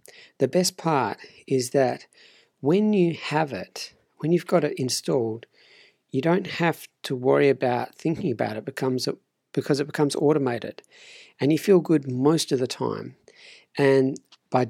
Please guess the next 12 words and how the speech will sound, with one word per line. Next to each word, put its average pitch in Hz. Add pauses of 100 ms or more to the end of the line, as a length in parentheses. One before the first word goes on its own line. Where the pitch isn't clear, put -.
(100)
being 180
in 151
this 135
place, - (300)
you 151
can 165
actually 127
live 127
on 127
your 123
purpose. - (1040)
Now, 143